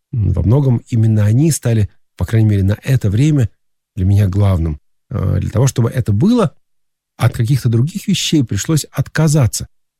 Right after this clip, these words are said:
И я вам скажу, это вполне себе хорошие, приемлемые вещи. Но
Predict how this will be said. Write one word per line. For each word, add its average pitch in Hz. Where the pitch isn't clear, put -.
И -
я 65
вам 135
скажу, 233
это 165
вполне 160
себе 175
хорошие, 147
приемлемые 151
вещи. 135
Но 104